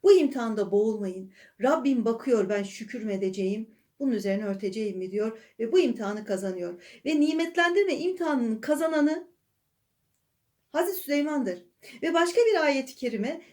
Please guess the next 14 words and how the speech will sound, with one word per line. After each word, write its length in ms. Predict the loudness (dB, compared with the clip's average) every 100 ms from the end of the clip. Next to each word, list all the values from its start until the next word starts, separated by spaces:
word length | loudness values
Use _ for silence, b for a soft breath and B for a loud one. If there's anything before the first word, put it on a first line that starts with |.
| B
Neml 300 | 0 2 2
suresi 320 | -2 -6 -2
on 180 | 0 0
dokuz 280 | -2 -6 -4
olabilir. 440 | -2 -2 -2 -6 -6
Yanlış 320 | -4 -4 -4
hatırlıyor 360 | -8 -6 -4
olabilirim 340 | -4 -4 -4 -4
numarası 300 | -4 -6 -6
ama 100 | -6
gene 300 | -4 -4 -4
Neml 240 | -2 -4
suresinde 540 | -6 -6 -6 -6 -10 -8
geçiyor. 500 | -8 -8 -8 -8